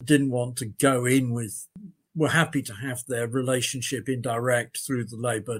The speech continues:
trade union bureaucracy via the Morning Star, and not, and to try and persuade leftists to work outside the Labour Party in order to leave the bureaucracy in undisturbed control.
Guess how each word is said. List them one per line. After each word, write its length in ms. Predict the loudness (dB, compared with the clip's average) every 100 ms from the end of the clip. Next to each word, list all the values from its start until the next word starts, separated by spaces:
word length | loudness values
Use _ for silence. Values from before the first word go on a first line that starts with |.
| -4
trade 240 | -2 -2
union 240 | -4 -6 -6
bureaucracy 920 | -4 -2 -2 -4 -4 -2 -2 -6 -14 _ _ _ -8
via 260 | -4 -2 -4
the 80 | -6
Morning 380 | -8 -8 -6
Star, 540 | -4 -2 -2 -4 -8 -10 _ _ _ _ _
and 320 | -6 -4 -4 -10 _ _
not, 540 | -10 -4 2 2 2 -8 -8
and 160 | -6 -6
to 100 | -8 _ _ _
try 200 | 0 0
and 120 | 0
persuade 420 | -2 0 0 0
leftists 580 | 0 -2 -2 -6 -6 -6
to 120 | -6
work 280 | -2 -2 -2
outside 560 | -4 -2 -2 0 0 -2
the 60 |
Labour 300 | -6 -10 -10 -12
Party 400 | -10 -10 -8 -8
in 100 | -6
order 320 | -6 -8 -8
to 180 | -8 -8
leave 420 | -4 -4 -4 -4 -8
the 100 | -10
bureaucracy 640 | -8 -6 -4 -4 -4 -4 -4
in 80 |
undisturbed 600 | -8 -6 -2 -2 -2 -6
control. 640 | -10 -12 -6 -4 -4 -6